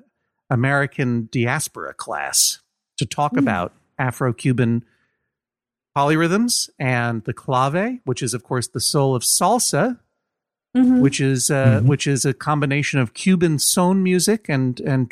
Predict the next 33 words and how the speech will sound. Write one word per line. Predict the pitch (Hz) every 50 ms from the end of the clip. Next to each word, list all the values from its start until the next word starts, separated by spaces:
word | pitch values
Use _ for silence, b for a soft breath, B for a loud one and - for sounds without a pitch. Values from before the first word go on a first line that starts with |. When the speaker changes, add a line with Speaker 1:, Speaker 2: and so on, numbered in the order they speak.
| - -
Speaker 1:
and | - 147 131 127 117
traditional | - - 131 143 139 - - 143 139 -
Afro-Cuban, | 143 139 139 - - 160 143 131 - - - 151 135 139 135 123 127 127 123 - _ _ _ _ _ _ _ _ _ _ _ -
uh, |
uh, | 139 127 123 120 120 120 120 117 123 - - 143 123 120 120 120 117 117 123
dance, | - 202 143 - 139 131 135 131 127 - -
uh, | 143 131 123 123 123 127
uh, | - 135 120 113 113 131
called | - - - 127 117 110
the | 117 117
rumba. | 107 113 131 185 233 254 - - - - - _ _ _ _ _ _ _ _ _ _ _ _ _ _ _ _ _ _ _ _ _ _ _ _ _ _ _ _ _ _ _ _ -
And | - 123 127
that | 135 151 160
is | 160 131
Speaker 2:
Yes. | 127 131
Speaker 1:
what | 147 -
you | 151 139 151 143
dance. | 135 156 185 220 180 104 - - - - - - _ _ _ _ _ _
So, | - - - 165 175 185
see, | - - 220 220
I | 208 202
know | 208 208 226 226 220
a | 185
thing | - - 214 202 202 180 165 151 - _ _ _ _
or | - 147 135
two. | - - 175 156 113 98 101 113 - _
Actually, | - 139 135 - - 147
I | 135
know | 123 131 131
those | 120 113 127 131 -
Speaker 3:
<laughs> | 139 127 139
Speaker 1:
two | - 160 147 127
things. | 127 - - 156 131 107 82 80 85 - - - -